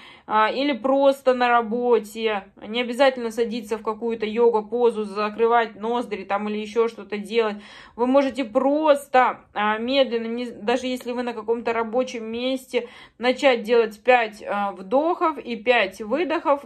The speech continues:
и, а, потом удлинять на выдохе. Что это дает? Это дает, а, насыщение кислородом, это обогащает нервную систему, и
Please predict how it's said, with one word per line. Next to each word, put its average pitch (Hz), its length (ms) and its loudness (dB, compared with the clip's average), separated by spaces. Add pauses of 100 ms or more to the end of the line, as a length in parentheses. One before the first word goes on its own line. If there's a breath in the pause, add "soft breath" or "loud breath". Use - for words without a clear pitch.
и, 269 420 0
а, 208 560 0
потом 226 420 2
удлинять 226 680 -2
на 226 160 -2
выдохе. 208 440 -6
Что 320 360 -2
это 247 220 0
дает? 208 500 -4 (340 loud breath)
Это 214 200 -2
дает, 247 540 4
а, 208 200 2
насыщение 233 760 -4
кислородом, 254 800 0
это 214 300 -2
обогащает 220 1000 0 (340 loud breath)
нервную 214 640 0
систему, 285 960 -4 (200)
и 277 460 -4